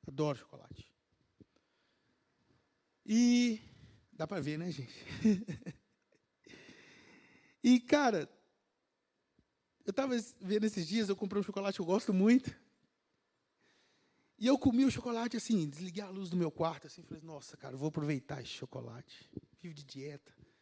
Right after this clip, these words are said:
Aí fiz desligar a luz, assim, deitei na cama, velho, comi devagarzinho esse chocolate. Só que tem que ele acabou. Acabou. Eu falei, "Cara, acabou, velho.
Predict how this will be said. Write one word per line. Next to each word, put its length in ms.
Aí 60
fiz 160
desligar 320
a 20
luz, 240
assim, 160
deitei 300
na 120
cama, 360
velho, 160
comi 240
devagarzinho 720
esse 200
chocolate. 600
Só 180
que 60
tem 100
que 80
ele 80
acabou. 580
Acabou. 520
Eu 80
falei, 280
"Cara, 360
acabou, 440
velho. 180